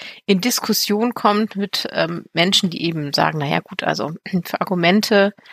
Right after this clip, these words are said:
bin ich nicht ganz so zugänglich, wenn es um das Thema Klimakrise und, ähm, Klimawandelanpassung und, äh, Abmilderung geht." Aber hat eine ganz konkrete Frage gestellt. Also drumherum geht es, "Ja, ja, ich möchte gerne aushebeln,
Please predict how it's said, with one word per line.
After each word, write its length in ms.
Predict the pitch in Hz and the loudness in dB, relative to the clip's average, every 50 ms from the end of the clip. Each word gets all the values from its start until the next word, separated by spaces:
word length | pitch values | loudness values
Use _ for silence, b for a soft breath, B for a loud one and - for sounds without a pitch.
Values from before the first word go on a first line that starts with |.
| B B B | B B B
bin 120 | - 185 190 | -4 -2 -2
ich 120 | 190 - | -2 -4
nicht 160 | 185 - - | -6 -6 -4
ganz 180 | - 143 143 - | -4 -2 -2 -4
so 80 | - - | -6 -8
zugänglich, 920 | - - - - 240 254 - 254 247 254 247 247 285 359 - - - - _ - | -6 -6 -4 -4 -4 -2 -2 -2 -2 -2 -2 -2 -2 -2 -2 -4 -8 -8 _ 0
wenn 180 | 214 220 240 262 | 2 2 4 2
es 100 | 240 - | 2 2
um 140 | - 226 | 4 4
das 160 | 220 220 214 - | 4 4 2 2
Thema 380 | - - 214 214 214 214 208 | 0 2 4 6 6 4 4
Klimakrise 880 | - - 208 226 240 226 220 - - - 220 226 220 226 226 220 220 - | 4 2 2 4 4 4 4 2 -2 -4 -2 0 2 4 4 4 4 2
und, 400 | - 208 196 202 208 202 - - | 0 0 0 0 0 0 -2 -2
ähm, 180 | 185 185 185 - - - _ - | 0 0 0 -2 -4 -8 _ -8
Klimawandelanpassung 1400 | - - 165 180 - 135 - 170 175 175 180 - - 185 202 208 - - 208 196 - - - 196 190 185 185 | -6 -4 -2 -2 -2 0 0 0 0 0 0 0 0 0 0 0 -2 -4 -4 -2 -2 -2 -2 -2 -2 -2 -4
und, 500 | - - 170 165 165 170 - - - - - | -4 -4 -4 -4 -4 -2 -2 -2 -2 -2 -6
äh, 180 | - 160 156 - | -8 -6 -4 -4
Abmilderung 540 | - - - - 262 269 269 269 247 269 269 | -4 -4 0 2 2 4 4 2 2 2 0
geht." 320 | 233 254 262 294 311 - - B B B B B B B B B B _ _ - | 2 2 2 2 0 -2 -6 B B B B B B B B B B _ _ -2
Aber 460 | - 185 208 240 262 294 294 294 311 311 _ _ _ _ _ _ _ _ _ _ _ _ | 0 4 4 4 4 4 2 2 0 -2 _ _ _ _ _ _ _ _ _ _ _ _
hat 220 | - - 233 - - - | -4 -2 -2 0 0 -2
eine 120 | 196 208 | 0 2
ganz 200 | 196 214 240 - | 2 0 0 0
konkrete 360 | - 247 226 - - 226 - 196 | -2 -6 -4 -2 -2 -4 -4 -4
Frage 420 | - - - 208 240 233 196 151 | -4 0 2 2 2 2 -2 -6
gestellt. 440 | 147 151 - - - - 95 - - _ _ _ _ - - | -4 -4 -4 -4 -4 -4 -6 -8 -10 _ _ _ _ -6 -2
Also 260 | - 175 170 151 156 - _ _ _ _ _ _ - | 0 2 2 2 0 -2 _ _ _ _ _ _ -10
drumherum 540 | - - 208 190 175 170 214 240 269 254 | -2 2 4 4 4 4 2 2 2 2
geht 180 | 208 220 226 - | 2 0 0 0
es, 160 | 233 - - | -2 -6 -4
"Ja, 140 | - 170 170 | -2 -2 0
ja, 260 | 175 180 185 202 202 | 0 2 4 2 2
ich 140 | 196 - - | 2 -2 -6
möchte 220 | 185 190 - - - | -6 -6 -6 -6 -2
gerne 320 | - - 175 175 175 - | 0 0 0 0 -2 -2
aushebeln, 840 | - 185 214 254 - - - 220 220 226 214 247 240 240 247 262 240 | 0 0 0 0 -2 -2 -2 0 0 0 2 4 4 4 4 2 0